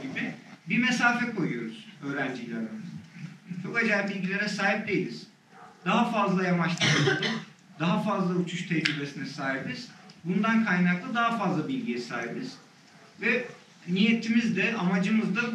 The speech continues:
bu daha fazla olan şeyi öğrencimizde bir noktada eşitlemek. Aslında bunu yapmaya çalışıyoruz. O yüzden bundan daha fazlasını bekle-,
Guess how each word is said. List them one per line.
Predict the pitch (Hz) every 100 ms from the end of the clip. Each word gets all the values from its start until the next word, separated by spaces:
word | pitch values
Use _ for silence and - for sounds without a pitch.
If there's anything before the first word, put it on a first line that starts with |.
| 214
bu |
daha | 214 233 233
fazla | 202 185 190
olan | 180 180 180
şeyi | 185 190 226 294 - - -
öğrencimizde | 185 220 226 220 214 202 208 233
bir | 240
noktada | 220 - 233
eşitlemek. | 233 - - - 160 - - - - - - -
Aslında | 160 175 190 202
bunu | 208
yapmaya | 196 - -
çalışıyoruz. | - - - - - - - - - - -
O | 180
yüzden | 220 190 214 240 - - - -
bundan | 175 202 220 220
daha | 196 226
fazlasını | 202 185 185 - 185
bekle-, | 180 180 185 185